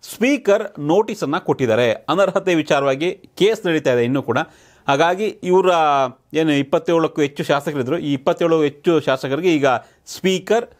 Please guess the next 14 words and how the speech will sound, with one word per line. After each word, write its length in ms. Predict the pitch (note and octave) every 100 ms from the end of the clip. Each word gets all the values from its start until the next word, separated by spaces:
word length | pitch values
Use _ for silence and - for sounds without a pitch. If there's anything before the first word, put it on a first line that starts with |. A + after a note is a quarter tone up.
| _ -
ನೋಟಿಸನ್ನು 640 | C3+ F3 G#3+ G#3 D#3 D#3+
ಕೊಟ್ಟಿದ್ದಾರೆ, 480 | D3+ C3+ A#2 A2+ B2+
ಅನರ್ಹತೆ 480 | - C3 C3+ C3+ C#3
ವಿಚಾರವಾಗಿ 400 | A#2+ C3+ B2+ B2+
ಉತ್ತರ 280 | A#2+ A#2+ C#3
ಕೊಡಿ 280 | C3 A#2+ A2+
ಅಂತ. 180 | G#2
ಒಂದು 340 | C3 D#3+ A#3+ A#3+
ವೇಳೆ 500 | G3+ E3+ - - - _
ಏನಾದರೂ 360 | E3+ F#3+ F3 F3
ಅನರ್ಹ 480 | D#3 E3 F#3+ F3+
ಆಗುವಂಥ 640 | F#3 E3+ E3 E3 E3+ E3 E3 E3 - _ _
ಸಾಧ್ಯತೆ 560 | - D#3 D#3 D#3 D3+ E3
ಇದೆಯಾ? 800 | E3+ F#3 F#3+ C#3+ C3+ B2 -